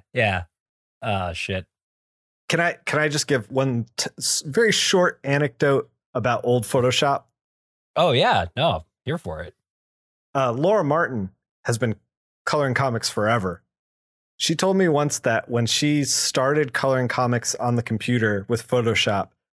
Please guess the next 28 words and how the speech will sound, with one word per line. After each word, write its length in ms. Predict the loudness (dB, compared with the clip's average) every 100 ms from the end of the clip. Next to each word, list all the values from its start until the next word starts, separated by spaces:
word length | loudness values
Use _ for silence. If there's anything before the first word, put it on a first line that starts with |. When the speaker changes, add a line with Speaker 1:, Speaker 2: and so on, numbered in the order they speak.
| _
Speaker 2:
that 320 | 0 0 -2 _ _ _ _
she 280 | -4 0 0
would 520 | 2 4 2 0 -6 _ _ _ _
click 260 | -2 0
and 140 | 0 0
drag 320 | 0 0 0
a 80 | -2
gradient, 580 | 0 2 2 2 0 -4 _ _ _ _ _ -2
and 460 | 0 0 0 -4 -10 _
because 360 | -6 -2 -2 -2
the 80 | -4
processing 640 | -2 -2 0 -2 0 0
speed 320 | -2 0 0 0
was 100 | -2
so 300 | 2 2 4
low 240 | 2 2
and 100 | 0 -2
Photoshop 560 | 0 2 2 -2 -2
was 120 | -2
so 260 | 0 2 2
demanding 560 | 2 0 0 0 0 0
on 100 | -2
the 80 |
computer, 640 | -2 -6 -2 0 2 0 -2 _ _ _ _ _
she 160 | 0 0
would 220 | -2 -4
get 240 | 0 2
up 320 | 2 0 -4